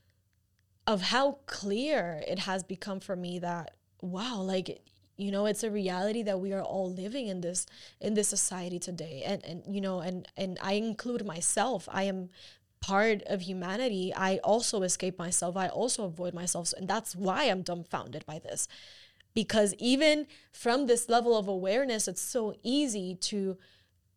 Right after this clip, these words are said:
get stuck on that. It's so easy to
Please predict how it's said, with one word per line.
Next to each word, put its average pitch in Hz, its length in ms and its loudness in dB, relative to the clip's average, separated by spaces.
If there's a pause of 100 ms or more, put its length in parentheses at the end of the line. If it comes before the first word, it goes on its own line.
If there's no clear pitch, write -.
get 220 200 2
stuck 240 380 2
on 226 120 -10
that. - 500 -10
It's 202 160 -2
so 233 220 4
easy 247 540 4
to 196 500 0